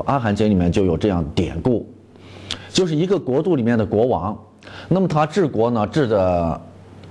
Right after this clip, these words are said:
人的福报渐渐的损减。损减了以后呢，有一次，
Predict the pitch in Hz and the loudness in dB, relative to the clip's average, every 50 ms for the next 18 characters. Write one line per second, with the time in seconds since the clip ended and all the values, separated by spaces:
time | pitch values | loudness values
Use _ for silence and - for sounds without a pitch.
0 | - - 113 117 127 139 135 - - 110 120 135 147 120 104 - 156 143 120 107 | -4 0 0 0 2 0 -2 -2 -2 -2 0 2 2 0 0 0 -2 -2 0 0
1 | 113 104 95 95 95 - - 98 95 120 170 160 - - - - - - - - | 2 2 2 0 0 0 0 2 2 2 2 2 0 -2 -4 -6 -14 -20 -20 -20
2 | - - - - - - - - - - - - - - - - - - - - | -20 -20 -20 -20 -20 -20 -20 -20 -20 -18 -16 -16 -14 -14 -12 -12 -12 -10 -4 0
3 | - 220 262 262 247 208 190 214 202 147 135 131 180 165 143 131 123 127 135 135 | 2 2 2 4 2 2 2 0 -2 -2 -2 0 0 0 2 2 2 4 4 4
4 | 117 120 123 120 - - 185 151 117 92 | 4 2 0 0 0 2 2 2 2 0